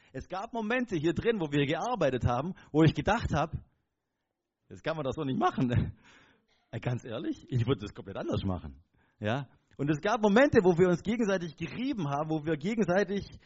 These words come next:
gemerkt haben, "Hoppla, wir sind da total unterschiedlicher Meinung." Und auch geistlich gesehen gibt's Dinge von der Bibel her,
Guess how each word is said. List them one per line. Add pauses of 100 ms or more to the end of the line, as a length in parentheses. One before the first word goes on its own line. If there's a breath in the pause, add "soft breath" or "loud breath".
(200 soft breath)
gemerkt
haben,
"Hoppla,
wir
sind
da
total
unterschiedlicher
Meinung." (2250)
Und
auch (100)
geistlich
gesehen
gibt's
Dinge
von
der
Bibel
her,